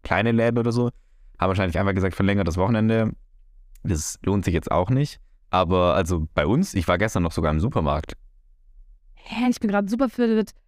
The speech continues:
Speaker 2: Ähm,
Speaker 1: Ja.
Speaker 2: falls ich noch im Nachhinein herausfinde, wie das jetzt war, ob jetzt gestern Feiertag war oder nicht,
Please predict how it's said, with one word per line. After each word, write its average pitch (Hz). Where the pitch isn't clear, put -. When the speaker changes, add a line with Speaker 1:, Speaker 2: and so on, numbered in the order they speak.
Speaker 2:
Ähm, 202
Speaker 1:
Ja. 151
Speaker 2:
falls 277
ich -
noch 214
im 220
Nachhinein 220
herausfinde, 196
wie 190
das 202
jetzt 190
war, 190
ob 214
jetzt 185
gestern 196
Feiertag 175
war 160
oder 156
nicht, 220